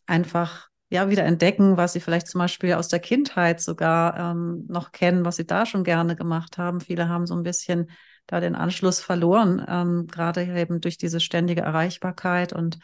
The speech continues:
ähm, das viele Einwirken, äh, von Informationen und, ähm, medialen Inhalten. Sie haben in Ihrem Buch auch so ganz kleine, nette Tipps, weil das finde ich eben oft dann so eine,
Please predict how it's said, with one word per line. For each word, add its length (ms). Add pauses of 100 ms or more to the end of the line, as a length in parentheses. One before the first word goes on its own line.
(600)
ähm, 320
das 200
viele 300
Einwirken, 880
äh, 160
von 220
Informationen 960
und, 480
ähm, 520
medialen 500
Inhalten. 760 (400)
Sie 160
haben 160
in 240
Ihrem 260
Buch 360
auch 140
so 300 (240)
ganz 340
kleine, 360
nette 280
Tipps, 360
weil 160
das 180
finde 240
ich 100
eben 260
oft 320
dann 280
so 100
eine, 260